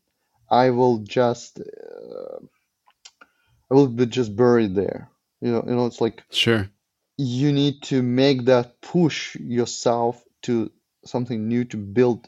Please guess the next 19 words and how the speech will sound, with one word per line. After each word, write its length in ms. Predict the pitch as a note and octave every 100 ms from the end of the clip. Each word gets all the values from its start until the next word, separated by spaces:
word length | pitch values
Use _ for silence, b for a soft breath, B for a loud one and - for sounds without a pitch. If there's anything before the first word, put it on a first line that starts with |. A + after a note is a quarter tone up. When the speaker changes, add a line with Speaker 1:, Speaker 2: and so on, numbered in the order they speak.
| -
Speaker 1:
something 440 | - A2 G2+ G2
new. 80 | G2
So 180 | - A#2
I 20 |
just 320 | A2+ A#2 - _ _ _ _ _
trying 280 | B2+ B2 A#2+
to 80 |
build 360 | G2 G2+ G#2+ G2+
my 140 | G2+
life 400 | F#2+ F#2+ G#2+ C#3+ - _ _ -
and 200 | A2 G2
my 120 | G2 F#2+ _ -
family's 380 | B2+ B2 A#2 A2+
life 260 | G#2 G#2
Speaker 2:
Mm-hmm. 80 | F#2
Speaker 1:
and 140 | G2
my 100 | F#2+ F#2 G2 G#2 _ _ _ B2+ A2+ _ _ - F#2+ F#2
business 440 | G#2 A#2+ B2 -
life 360 | A#2 A2 A2